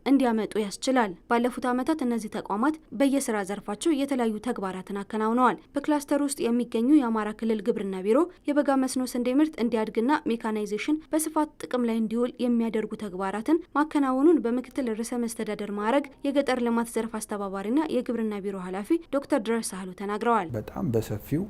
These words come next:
Speaker 2: ስራ በመስራት፣ በተለይ ስንዴን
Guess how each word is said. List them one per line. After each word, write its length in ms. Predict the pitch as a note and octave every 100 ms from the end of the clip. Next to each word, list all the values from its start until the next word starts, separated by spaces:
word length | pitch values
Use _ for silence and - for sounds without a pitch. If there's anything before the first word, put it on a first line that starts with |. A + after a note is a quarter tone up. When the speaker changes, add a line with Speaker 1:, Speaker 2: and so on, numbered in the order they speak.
| - - - - -
Speaker 2:
ስራ 180 | - A#2
በመስራት፣ 580 | G#2+ A2 G#2+ - D#3 D#3 - - A2 G#2 G#2+ G#2+ A#2 A#2 - - - - -
በተለይ 380 | G2 A2 A#2+ A#2
ስንዴን 480 | - G#2+ A2 B2+